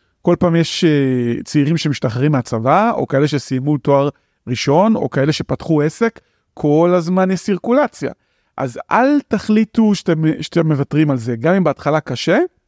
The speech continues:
אני אתן פה עוד כמה נקודות, איך תדעו שאתם ב-, בכיוון הנכון. הראשון,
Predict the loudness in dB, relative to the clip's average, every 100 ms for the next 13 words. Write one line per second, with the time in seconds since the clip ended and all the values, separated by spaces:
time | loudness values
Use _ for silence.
0 | _ _ _ _ _ _ _ _ _ -2
1 | 2 2 0 0 0 2 0 2 0 2
2 | 0 0 2 4 2 -2 -18 _ -4 -2
3 | -2 0 -2 -2 0 0 2 0 -2 -4
4 | -2 0 0 -2 -6 -8 -10 _ _ _
5 | -4 -2 0 2 2 0